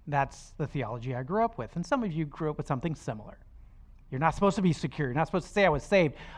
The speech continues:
I'm still working out my salvation." But I look back now as a theologian, and I look at the beauty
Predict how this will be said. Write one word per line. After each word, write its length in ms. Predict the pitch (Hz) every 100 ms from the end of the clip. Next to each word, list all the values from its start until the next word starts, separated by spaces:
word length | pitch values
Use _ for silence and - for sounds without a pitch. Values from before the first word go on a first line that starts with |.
| -
I'm 160 | 139
still 300 | - - 175
working 480 | 139 143 143 143 131
out 300 | - 143 131
my 100 | 131
salvation." 600 | 120 131 123 131 123 - 117 - - -
But 100 | 165
I 100 | 165
look 260 | 165 247 -
back 560 | 160 - 196 196 185 147
now 360 | 139 180 220
as 100 | 156
a 40 | 151
theologian, 640 | - 139 127 202 180 160
and 120 | 139
I 100 | 143
look 260 | 147 190 185
at 100 | 151
the 80 | 123
beauty 720 | 120 127 156 240 208 117